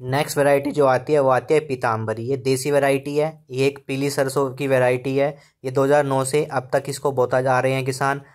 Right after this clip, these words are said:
इसको जो पकने में समय लगता है, एक सौ दस से एक सौ पन्द्रह दिन में पक के तैयार हो जाती है। उत्पादन की बात करें तो अट्ठारह से बीस कुंटल per hectare ये उत्पादन आपको दे देती है।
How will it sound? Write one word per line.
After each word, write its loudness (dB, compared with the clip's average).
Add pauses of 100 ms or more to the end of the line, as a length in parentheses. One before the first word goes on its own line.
(220)
इसको -2
जो 4
पकने -2
में 0
समय -2
लगता 0
है, 4
एक -2
सौ -6
दस 0
से -4
एक -6
सौ -6
पन्द्रह -4
दिन -4
में -2
पक -4
के -2
तैयार 0
हो 0
जाती 0
है। 4
उत्पादन -4
की -6
बात 0
करें -4
तो -2
अट्ठारह -2
से 0
बीस -6
कुंटल -4
per -2
hectare -2 (380)
ये 2
उत्पादन 0
आपको 0 (100)
दे -4
देती -2
है। 2